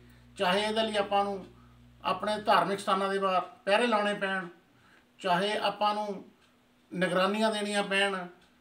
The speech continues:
ਕਾਰੋਬਾਰ ਛੱਡ ਕੇ ਇਹਨਾਂ ਨੂੰ ਫੜਨ ਦੀ ਲੋੜ ਹੈ। ਔਰ ਆਪਾਂ ਨੂੰ ਆਪਣੀ ਦੀਵਾਰ ਦੀ, ਕਿਉਂਕਿ ਪੰਜਾਬ ਬੜੇ ਹੀ ਮ-, ਮਾ-, ਮਾੜੇ ਦੌਰ 'ਚ ਨਿਕਲਿਆ ਹੈ, ਉਦੋਂ ਵੀ ਹਿੰਦੂ ਸਿੱਖ ਭਾਈਚਾਰੇ ਨੇ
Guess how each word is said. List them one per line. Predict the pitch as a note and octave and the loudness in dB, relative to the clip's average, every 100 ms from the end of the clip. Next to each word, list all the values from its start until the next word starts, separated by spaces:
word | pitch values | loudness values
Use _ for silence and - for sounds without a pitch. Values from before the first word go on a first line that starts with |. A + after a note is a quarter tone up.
| - _ - | -20 _ -4
ਕਾਰੋਬਾਰ | F#3+ G3 G3+ A3 A3 | 2 4 6 2 2
ਛੱਡ | G3 G3 | -2 0
ਕੇ | G#3+ | 0
ਇਹਨਾਂ | G#3+ G#3 | -2 -2
ਨੂੰ | |
ਫੜਨ | - F3 F#3+ | 0 0 0
ਦੀ | F#3+ | -2
ਲੋੜ | F#3+ F#3 G3 | -2 0 0
ਹੈ। | F3+ F3 F3 - _ _ - | 0 -4 -8 -20 _ _ -8
ਔਰ | F#3+ G#3+ | -2 0
ਆਪਾਂ | F#3 G3+ G3+ | 0 0 0
ਨੂੰ | G#3+ - - | -4 -8 -8
ਆਪਣੀ | F3+ - G3+ G3+ | -6 -4 -4 -2
ਦੀਵਾਰ | F#3 F3 F3 G3 | 0 2 4 2
ਦੀ, | G3 F3 - - _ _ _ _ _ _ - | -2 -4 -6 -14 _ _ _ _ _ _ -4
ਕਿਉਂਕਿ | G3+ G3 A3 G#3+ - G3+ | -4 -4 -6 -8 -10 -6
ਪੰਜਾਬ | F#3 F#3+ G3+ F#3 | 0 4 6 4
ਬੜੇ | G3+ G3 | 4 2
ਹੀ | G3 F#3+ F3 - _ _ _ _ _ - - - | 0 -4 -10 -18 _ _ _ _ _ -20 -20 -10
ਮ-, | E3 E3+ - F3+ | -8 -8 -12 -6
ਮਾ-, | E3+ F#3+ | 0 0
ਮਾੜੇ | F#3+ F#3+ G#3+ | 4 4 4
ਦੌਰ | G#3+ G#3 | 2 0
'ਚ | G3+ | 0
ਨਿਕਲਿਆ | G3 G3 G#3+ | -4 0 2
ਹੈ, | F#3+ G3 - | 2 2 -2
ਉਦੋਂ | G3 A3 A3+ | 0 2 2
ਵੀ | G#3+ E3 - - | 0 -4 -8 -6
ਹਿੰਦੂ | F#3+ G3+ A3 A3 | -2 -2 0 -2
ਸਿੱਖ | A3+ A3 - | -2 -6 -4
ਭਾਈਚਾਰੇ | G#3 F3 F3 F#3+ G3 | -2 0 2 2 2
ਨੇ | G3 F3+ | -2 -8